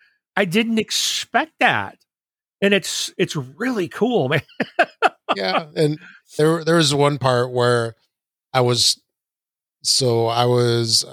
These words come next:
Speaker 2: I, I cleared the area, and then I saw that there was, like, a chest thing. And I'm like, "I wanna get over there." And I'm, like, looking, I have no, I'm looking at the map. I have no idea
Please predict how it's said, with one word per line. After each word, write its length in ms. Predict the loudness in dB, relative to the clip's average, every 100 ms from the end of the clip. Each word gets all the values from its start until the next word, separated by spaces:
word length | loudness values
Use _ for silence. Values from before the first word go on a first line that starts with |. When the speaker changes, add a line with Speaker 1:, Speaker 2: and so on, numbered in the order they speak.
| -12
Speaker 2:
I, 120 | -12 -8 -8
I 60 |
cleared 340 | -6 -2 0 0
the 100 | 0
area, 480 | 2 0 -2 -6 -12 -20 _
and 180 | -4 2
then 380 | 2 2 0 -10 _ _ _ _ _ _ _
I 80 | -4
saw 340 | 0 2 2 0
that 200 | -2 -2
there 220 | 0 0
was, 440 | 0 -2 -2 -6 -8
like, 200 | -12 -10
a 60 |
chest 540 | -6 0 0 0 -2 -6
thing. 440 | -10 -12 -16 -20 _ _ _ _ _ _ _ _ _ _ _ -12
And 120 | -8
I'm 140 | -8
like, 300 | -2 -2 -2 -4
"I 80 | -4
wanna 260 | -2 -2 0
get 180 | 2
over 280 | 2 2 0
there." 320 | -6 -12 _ _ _
And 100 | -2
I'm, 120 | 0
like, 240 | 2 0 -2
looking, 440 | -6 -4 -6 -6 0
I 100 | 0
have 260 | 0 -4
no, 600 | -14 -16 -2 2 4 2 -2
I'm 100 | -4
looking 220 | -4 0 0
at 80 |
the 80 | 0
map. 300 | -4 -6 -8 _ _
I 100 | -10
have 160 | -10 -12
no 540 | -20 -18 -6 0 2
idea 680 | 4 2 0 -2 -2 -4 -14